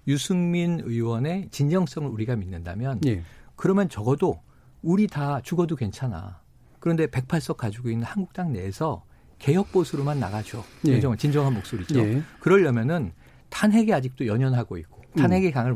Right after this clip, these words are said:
Speaker 1: 건너지 못하고 건너편 쪽에 있는 다수 의원들 요-, 이번에 다 물갈이 하시오.
Speaker 2: 예.
Speaker 1: 그리고 정말 개혁을 주장하는 이 좀 새로운 정치인 그룹으로 이 팀을 짜 주시오.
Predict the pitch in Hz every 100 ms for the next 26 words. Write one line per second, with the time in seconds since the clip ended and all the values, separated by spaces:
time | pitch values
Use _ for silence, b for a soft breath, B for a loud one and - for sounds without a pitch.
0 | 107 - 123 131 143 110 110 98 82 90
1 | 101 - 113 131 135 123 147 147 98 113
2 | 147 98 b b - 123 123 190 143 123
3 | 143 113 110 - 117 139 131 127 95 123
4 | 117 120 117 139 - 160 113 113 196 160
5 | 120 87 - - 156 165 190 135 123 117
6 | - 123 160 175 175 123 113 101 101 123
7 | 147 143 92 95 - 98 - 165 165 120
8 | 107 - 127 110 101 87 107 113 - b
9 | b b - 87 - 208 175 127 - -
10 | - 123 - 151 98